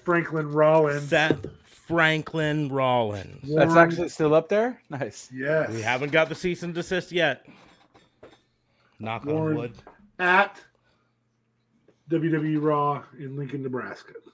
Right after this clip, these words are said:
Speaker 2: Mm-hmm.
Speaker 3: Mm-hmm.
Speaker 1: By
Speaker 3: Mm-hmm.
Speaker 1: three members of the audience.
Speaker 2: Yes. And, uh, actually given to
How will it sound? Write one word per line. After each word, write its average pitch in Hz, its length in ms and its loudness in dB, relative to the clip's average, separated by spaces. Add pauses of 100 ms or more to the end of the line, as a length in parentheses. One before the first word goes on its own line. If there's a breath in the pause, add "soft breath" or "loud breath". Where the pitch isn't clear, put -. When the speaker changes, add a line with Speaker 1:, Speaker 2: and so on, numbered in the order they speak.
(220)
Speaker 2:
Mm-hmm. 104 360 -12
Speaker 3:
Mm-hmm. 147 320 -6
Speaker 1:
By 156 160 -2
Speaker 3:
Mm-hmm. 156 240 -6
Speaker 1:
three - 560 -4
members 120 380 -16
of 110 60 -20
the 110 120 -16
audience. - 600 -20 (520)
Speaker 2:
Yes. - 340 -16 (520)
And, 165 460 2 (100)
uh, 131 320 2 (100)
actually 147 400 0
given 123 460 -2
to 98 520 -6